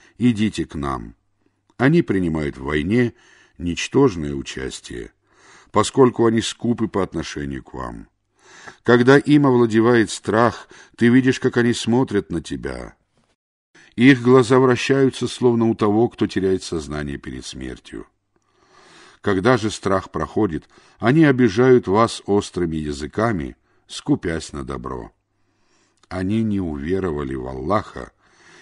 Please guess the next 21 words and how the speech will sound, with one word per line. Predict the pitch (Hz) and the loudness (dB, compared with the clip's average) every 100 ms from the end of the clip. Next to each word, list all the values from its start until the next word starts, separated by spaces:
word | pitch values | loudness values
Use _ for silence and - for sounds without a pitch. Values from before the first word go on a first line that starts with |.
| _ | _
и | 110 | 4
Аллах | 120 127 160 131 | 6 6 4 2
сделал | 98 117 147 135 | 0 2 4 4
тщетными | 117 - 135 131 117 107 | 2 0 0 0 -2 -2
их | 95 98 82 | -2 -6 -6
деяния. | 80 76 67 62 58 57 - _ _ _ _ _ _ _ | -6 -6 -6 -10 -14 -16 -20 _ _ _ _ _ _ _
Это | 135 156 139 | 2 4 4
для | 107 113 113 | 2 2 2
Аллаха | 104 104 101 - | 2 2 0 -4
было | 82 71 69 | -6 -6 -8
легко. | 65 62 - 64 57 - _ _ _ _ _ _ _ _ _ _ _ _ _ - | -8 -10 -12 -14 -14 -16 _ _ _ _ _ _ _ _ _ _ _ _ _ -2
Они | 117 175 | 6 8
полагают, | 185 180 170 175 | 8 8 8 6
что | - 165 | 4 0
союзники | - 151 151 143 131 123 131 | 2 4 4 4 0 -2 0
не | 127 123 | 2 2
ушли. | 113 - 78 67 62 53 _ _ _ _ _ _ | 2 -4 -10 -8 -10 -14 _ _ _ _ _ _
Если | - 104 139 - 101 | -2 2 2 2 -2
бы | 85 | -2
союзники | - 92 117 95 90 - | -2 0 0 0 -4 -6
пришли, | 87 87 85 - 120 120 | -6 -6 -6 0 2 2